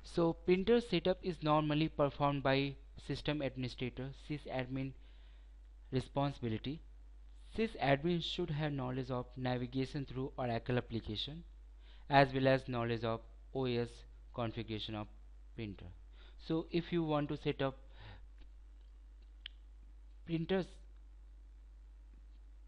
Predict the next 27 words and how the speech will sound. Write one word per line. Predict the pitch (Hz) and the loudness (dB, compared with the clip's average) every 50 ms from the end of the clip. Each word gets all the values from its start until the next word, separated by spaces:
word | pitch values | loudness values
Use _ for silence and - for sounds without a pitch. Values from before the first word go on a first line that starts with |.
| - - - | -16 -12 -10
if | - 175 - - | -8 -8 -6 -6
you | 165 156 170 185 | -2 0 2 4
want | 170 170 160 160 160 | 6 6 6 6 4
to | 165 | 0
set | 156 - 151 135 - | 2 2 2 2 2
up | 147 143 139 - - | 2 0 0 -2 -2
printer | - 160 156 139 120 123 123 131 135 - - - - - | 0 2 2 2 2 2 2 2 0 -4 -10 -16 -6 -2
with | 135 147 151 - | 0 0 0 0
E-Business | 160 170 185 160 151 131 123 123 117 - | 0 0 0 0 0 0 -2 -2 -4 -4
Suite, | - 117 113 120 120 - - - - - - - | -4 -4 -4 -4 -6 -8 -12 -16 -16 -16 -6 -2
then | 139 147 143 143 - - - | 0 0 0 -2 -4 -4 -2
first | 165 165 160 - - - - - - - - - - | -2 -2 -2 -4 -8 -12 -12 -14 -16 -18 -18 -12 -8
you | - 147 147 175 190 | -6 -4 -2 -2 -2
should | 180 - - 147 139 - - - - - - - - - | -2 0 0 -2 -2 -2 -8 -16 -16 -16 -16 -16 -8 0
very | 127 139 147 151 | 4 4 4 4
good | 139 143 143 131 | 4 0 -2 -2
knowledge | 123 123 117 120 120 117 | -2 -2 0 0 0 -2
about | 120 107 107 107 107 98 | -2 -4 -4 -4 -6 -6
the | 113 110 | -8 -10
sysadmin | - - 104 - - 85 69 - - - - - - - - - - - - - - - - - - - - - - - - - - - - - - - - - - - - - - - - - - - | -8 -10 -10 -10 -8 -10 -10 -10 -12 -14 -16 -14 -16 -16 -16 -16 -16 -18 -18 -18 -18 -18 -18 -18 -18 -18 -18 -18 -18 -18 -18 -18 -18 -18 -18 -18 -16 -16 -16 -16 -14 -16 -16 -16 -16 -16 -16 -12 -4 -2
and | 135 147 156 - | 0 0 0 -2
also | 143 147 156 156 143 - 151 151 143 - - | -2 0 0 0 0 -2 -2 -4 -4 -2 0
how | 143 139 156 | 2 2 2
to | 151 156 147 | 0 -2 -4
set | - 143 127 - - | -2 -2 -2 0 0
up | 127 131 - - - - - - - - - - - - - - - - | -2 -2 -4 -8 -16 -16 -16 -16 -16 -16 -16 -16 -18 -18 -18 -18 -8 -2
printer | - 160 165 147 135 - 127 127 135 | 2 2 2 4 2 2 2 2 0